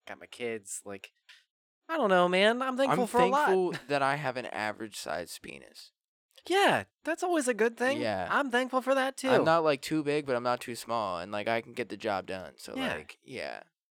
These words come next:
Speaker 1: And I'm, I'm not too big, and I found a wife with a shallow vagina, so I
Speaker 2: I
Speaker 1: just
Speaker 2: mean, it works.
Speaker 1: Yeah.
Speaker 2: Fucking works. Yeah, dude.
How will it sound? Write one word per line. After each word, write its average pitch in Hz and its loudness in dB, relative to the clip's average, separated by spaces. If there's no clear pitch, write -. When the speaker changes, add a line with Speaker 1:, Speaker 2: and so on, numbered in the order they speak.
Speaker 1:
And 170 0
I'm, 202 0
I'm 196 0
not 214 0
too 202 -6
big, 196 0
and 180 0
I 147 0
found 175 -4
a 156 4
wife 156 2
with 175 -4
a 143 -6
shallow 170 2
vagina, 151 -2
so - -4
I 101 0
Speaker 2:
I 107 0
Speaker 1:
just 110 -4
Speaker 2:
mean, 110 -6
it 117 -4
works. 120 -2
Speaker 1:
Yeah. 170 -2
Speaker 2:
Fucking 123 -2
works. 101 -8
Yeah, 147 0
dude. 95 -8